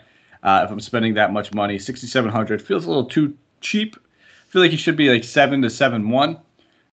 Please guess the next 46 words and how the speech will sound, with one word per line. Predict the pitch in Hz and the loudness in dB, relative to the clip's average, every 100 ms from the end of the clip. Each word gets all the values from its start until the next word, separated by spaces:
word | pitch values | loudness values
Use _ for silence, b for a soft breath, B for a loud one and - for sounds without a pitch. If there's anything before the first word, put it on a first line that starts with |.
| - | 2
Don't | 156 | 4
think | 190 170 | 4 4
I'll | 156 | 6
have | 139 | 4
any | 139 | 2
Saddiq | 135 123 131 123 | -2 -2 -4 0
Bey. | 127 127 | 2 4
The | 123 135 | 4 2
only | 175 | 0
other | 147 135 | 0 4
options | 131 131 139 123 | 4 2 -4 -4
I'll | 113 | -4
probably | 107 123 117 | -2 -2 -2
be | 107 | -4
looking | 104 110 113 | -4 -4 -2
at | 110 107 - b b - | 0 0 -2 b b -2
would | 160 143 | 0 4
be | 139 | 4
a | |
guy | 127 123 117 | 6 6 4
like | 113 104 101 - _ _ _ 107 | 4 0 -2 -6 _ _ _ -6
Isaiah | 107 117 104 | -2 0 -2
Stewart. | - 175 170 170 - _ - | 0 4 4 2 -4 _ -4
I | 120 | 0
know | 127 | 2
he | 135 | 4
injured | 135 131 | 2 0
his | 131 127 | -2 2
ankle, | 135 127 139 131 - - | 2 2 -2 -6 -10 0
but | 117 110 - 120 | 2 2 -2 -2
we | 123 | 2
know | 131 | 2
that | 127 123 | 2 0
this | 120 | -2
Laker | 123 123 123 | -2 -2 -2
team's | 127 120 | -2 0
gonna, | 117 107 | -2 -4
like, | 104 95 - | -6 -8 -2
play | 120 104 | 0 2
big. | 127 135 127 - | 4 4 2 -2
They're | 113 | -2
gonna | 123 120 | 0 0
need | 120 117 | 0 2
him | 113 | 2
out | 113 117 | 2 2
there. | 113 113 110 | 2 0 -2